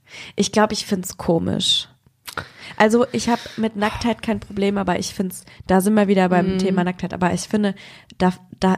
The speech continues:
Speaker 1: das Play-, der Playboy ist halt immer noch ein Männermagazin, so leider.
Speaker 2: Mhm.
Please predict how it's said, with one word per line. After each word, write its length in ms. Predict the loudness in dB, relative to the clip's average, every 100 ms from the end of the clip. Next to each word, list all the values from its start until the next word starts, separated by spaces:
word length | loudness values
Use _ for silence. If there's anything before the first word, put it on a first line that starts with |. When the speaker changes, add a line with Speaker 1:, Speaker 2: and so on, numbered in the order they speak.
| -2
Speaker 1:
das 300 | -2 -2 -4
Play-, 240 | 2 2 4
der 120 | 2
Playboy 400 | 2 2 4 2
ist 140 | 0 -2
halt 220 | -2 -2
immer 180 | 0 0
noch 280 | 0 -4 -12 -20 _ -6
ein 120 | 0 4
Männermagazin, 920 | 4 4 2 0 -2 -4 -2 -2 -4 -10 _ -6
so 320 | 2 4 2 -4 2
leider. 380 | 6 6 6
Speaker 2:
Mhm. 60 | 2